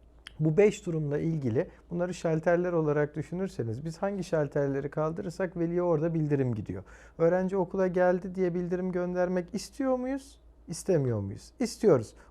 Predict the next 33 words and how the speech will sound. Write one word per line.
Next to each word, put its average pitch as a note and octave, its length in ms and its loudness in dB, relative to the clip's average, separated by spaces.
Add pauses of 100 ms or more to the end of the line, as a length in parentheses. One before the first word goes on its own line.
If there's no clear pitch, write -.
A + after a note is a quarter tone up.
O C#3 40 -8
zaman B2+ 360 2
gider. A#2 320 0 (380)
Öğrenci F#3+ 360 6
okula G3+ 320 0
gelmedi F3+ 640 2
diye E3 240 -2
bildirim E3+ 400 -2
göndermek E3+ 600 0
istiyor A#3 400 -2
muyuz? A3 400 -4
İstemiyor D3 520 -2
muyuz? G2+ 400 -6
İstiyorsak F#3 600 -2
orada B2+ 320 0
bildirim A#2+ 440 0
gider. G2 320 -6 (360)
Biz G3+ 220 -4
veliye E3+ 440 0 (220)
hangi G#3 520 0 (100)
bilgiyi D#3+ 520 0
nasıl G3 300 -2
vermek B2 400 0
istiyorsak A2 600 -2
sistemde A2+ 580 -4 (260)
bunu G3+ 160 0
kendimiz D#3+ 480 0
de F#3+ 60 2
programlayabiliyoruz. B2 1400 0
Genelde A3 400 4
en G#3 180 0
sık - 260 -12
kullanılan B2+ 560 0